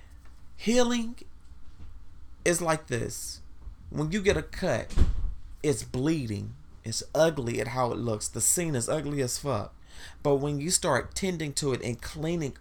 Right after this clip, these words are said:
up, you get the necessary, um, um, wound washes, the antiseptic, the various tools and the bandages, Band-Aids, and dressings to take care of this wound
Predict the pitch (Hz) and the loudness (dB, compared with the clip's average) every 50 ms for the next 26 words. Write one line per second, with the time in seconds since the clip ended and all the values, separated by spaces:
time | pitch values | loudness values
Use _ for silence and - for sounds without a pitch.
0 | - - 139 120 104 - - - - - - - - - - - - - 131 151 | -2 0 2 2 2 0 -4 -12 -16 -16 -16 -16 -16 -16 -16 -16 -12 -4 -2 0
1 | 185 165 156 175 175 - - - 143 135 151 151 147 143 143 151 156 - - 143 | 0 2 2 2 2 2 0 -4 -4 -2 0 2 2 2 2 2 2 2 2 2
2 | - - 160 143 131 127 123 - - - - - - - - - - - - - | 2 2 2 2 2 0 0 -2 -6 -12 -14 -14 -16 -16 -16 -16 -16 -10 -6 -4
3 | 123 123 113 110 - - - 123 120 117 117 117 113 110 - - - - - - | -2 -2 -2 -4 -4 -6 -6 -4 -4 -2 -4 -4 -6 -6 -8 -12 -14 -16 -18 -18
4 | - - - - - - - - - 120 120 120 135 180 190 190 185 151 139 123 | -18 -18 -18 -16 -18 -18 -16 -10 -6 -4 0 4 4 6 6 4 4 2 4 6
5 | 120 113 104 98 - - - - - - - - - - - - 110 110 - - | 6 4 4 4 0 0 0 -2 -4 -8 -10 -10 -10 -12 -14 -12 -12 -12 -12 -14
6 | - - - - - 135 131 120 113 - - - 165 156 151 143 - - - - | -16 -18 -8 -4 -2 0 0 2 2 2 2 4 4 4 4 2 0 -6 -6 -4
7 | - - - - - - - - - - - - - - - - - 131 127 113 | -4 -4 -4 -6 -12 -18 -16 -16 -16 -18 -18 -18 -18 -14 -12 -4 0 0 2 2
8 | 113 110 - - - - - - 117 143 165 180 190 196 185 160 151 139 - - | 0 -2 -6 -10 -14 -12 -6 0 2 4 4 4 4 4 2 0 0 0 -2 -2
9 | - - 190 185 175 160 147 143 139 135 117 113 107 107 110 113 127 143 160 175 | -2 0 2 2 4 4 2 2 0 -2 -2 -2 -2 0 2 4 4 4 4 2
10 | 180 170 156 139 127 120 113 113 113 113 - 127 135 151 175 175 151 139 131 120 | 0 -2 -4 -2 -2 -2 -2 -4 -4 0 2 4 4 4 2 0 0 0 0 0
11 | 120 117 - - 113 107 107 110 127 147 170 190 185 - - 151 127 117 120 - | 0 0 -2 -4 -4 -4 -2 0 2 2 4 4 6 4 4 4 0 -4 -4 -6
12 | - - - - - - - - - 165 160 147 - - 202 214 220 220 - - | -8 -12 -14 -14 -16 -12 -6 -2 0 0 0 2 2 4 4 4 4 2 2 2
13 | 202 202 202 - - 165 156 156 160 165 147 - - 139 135 135 147 160 165 147 | 2 2 4 4 2 2 2 0 0 2 4 4 2 2 0 -2 0 0 0 0
14 | 123 120 | -2 -2